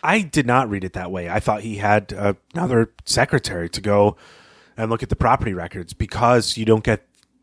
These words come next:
the v-, narrative voice returning of, uh, while he was doing this, he wrote me and I went and investigated the property records and had them ready for him when he returned. So it's not clear to me that, that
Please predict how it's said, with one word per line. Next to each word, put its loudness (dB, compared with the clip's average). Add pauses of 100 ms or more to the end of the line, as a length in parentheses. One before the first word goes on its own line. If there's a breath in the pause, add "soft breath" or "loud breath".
(100)
the 2
v-, -14
narrative 0
voice -2
returning -2
of, -2 (520 loud breath)
uh, 4
while 2
he -2
was 0
doing 2
this, -4
he -6
wrote 2
me -6
and -8
I -2
went -2
and -8
investigated -6
the -8
property 0
records -8
and -8
had -4
them -4
ready 2
for -6
him -4
when -4
he -6
returned. 0 (400 loud breath)
So 0
it's -2
not 0
clear 2
to -6
me 0
that, -2 (200)
that -6